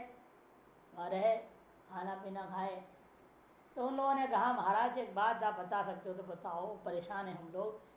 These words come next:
पिताजी जो है, कह गए थे कि गुंबज में माल रखा हुआ है।" दिखाया उन्होंने यूं करके, और हम लोगों ने गुंबज थोड़ा मिला, कुछ नहीं। आप बताओ, इसमें क्या बात है?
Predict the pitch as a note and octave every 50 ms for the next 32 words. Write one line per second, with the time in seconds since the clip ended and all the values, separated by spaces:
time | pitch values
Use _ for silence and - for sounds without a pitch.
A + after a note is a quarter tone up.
0 | - - - A3 G3 - A#3 A3 A3+ B3 B3 - C4+ C#4+ C4 A#3+ A3 F#3 D#3+ D#3
1 | D3+ D#3+ - - - - - - - - - - - - - - G3+ F#3+ G#3+ A3
2 | G3 F#3 E3+ E3+ E3 D#3+ - D#3+ C#3+ D3 D3+ D#3 - - - - - - - -
3 | - - - A3 G3 F#3+ G#3+ G#3+ G#3 G3+ G#3+ G3 F3+ F#3 F#3 A#3 C#4+ D4+ - -
4 | - - - - - - - - - - - - - - - - - - - -
5 | - - F3+ F#3+ F#3 E3+ E3 D#3+ D3 - - - - - - - - - - -
6 | - - - - - - - - - D4 - C4+ C4 C4+ D4 D#4 D#4 D4+ D4 D4
7 | C#4 C4+ B3 B3+ C4 C4 C4 B3 B3 A#3 - - - - - - - - - -
8 | - - - - - - - - - - - C4+ C#4+ D4+ D4+ C#4+ B3+ - - -
9 | - - - - - F3 G3+ B3 C#4 D4 D4 D4 A#3 A3 G#3+ A3+ B3+ C4 B3+ B3+
10 | A3 G3+ B3 B3+ C#4+ D4 D4+ D4+ D#4 - C4 - C4 C4 B3+ B3 - - - -
11 | - - - - - - - - - - - A3+ B3 - G3 E3+ - D3+ D3+ E3+
12 | D4+ - - C#4+ B3 - - - - - - - - - -